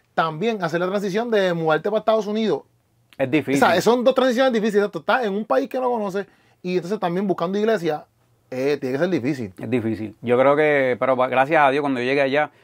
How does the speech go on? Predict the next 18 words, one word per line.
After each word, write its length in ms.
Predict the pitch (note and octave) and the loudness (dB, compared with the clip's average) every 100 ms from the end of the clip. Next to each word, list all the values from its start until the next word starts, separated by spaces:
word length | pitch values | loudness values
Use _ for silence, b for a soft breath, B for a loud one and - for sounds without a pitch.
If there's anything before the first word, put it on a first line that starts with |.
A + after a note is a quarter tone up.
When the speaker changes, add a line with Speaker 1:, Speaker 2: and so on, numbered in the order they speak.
| b - | b -6
Speaker 2:
rápido 280 | C3 B2+ B2+ | -4 -2 -4
encajé 380 | B2 B2 B2 | -2 -2 0
allí 260 | A#2+ A2 A#2+ | -4 -4 -8
con 260 | A2+ A2 A2 | -10 -8 -8
Abraham 260 | A2 A2 | -8 -8
y 60 | A#2 | -8
Berlisa. 480 | A2 A2+ C#3+ C3+ A2 b b b | -6 -6 -6 -8 -10 b b b
Y 120 | - A#2+ | -10 -4
ellos 160 | B2+ | 0
me 280 | C3 C3+ C3 | 0 0 0
prepararon 760 | B2 B2 A#2+ A#2+ D#3+ D#3+ B2+ A2 | 0 2 2 4 2 0 -6 -10
súper 320 | - B2+ A#2+ | -8 -4 -4
bien, 280 | G#2+ D#3 D#3+ | -4 -4 -4
hecho, 180 | C3+ C#3 | -6 -6
me, 220 | A#2 G#2 - _ _ - | -6 -10 -18 _ _ -4
me 120 | D3 | -2
enseñaron 360 | D3 C#3 D3+ | 0 0 0
demasiado. 420 | D#3+ D#3+ B2+ A#2+ | -2 -4 -4 -6